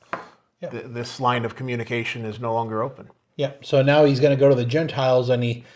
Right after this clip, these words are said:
Speaker 1: says he left there and he went with a certain man named Justus who worshiped God, whose fi-, whose house was next to the synagogue. Well, that was convenient.
Speaker 2: Yeah.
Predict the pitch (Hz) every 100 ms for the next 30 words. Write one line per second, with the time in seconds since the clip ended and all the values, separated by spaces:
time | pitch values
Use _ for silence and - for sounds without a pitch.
0 | _ - 165 156 156 170 175 156 165 170
1 | 143 139 156 139 127 123 - 165 143 135
2 | 147 143 131 120 120 151 - 165 - 120
3 | 120 151 151 131 127 156 143 113 - 156
4 | 156 - - 131 120 170 208 208 139 127
5 | 175 - 196 190 233 247 139 123 120 147
6 | 220 143 117 127 127 131 143 196 - 147
7 | 175 175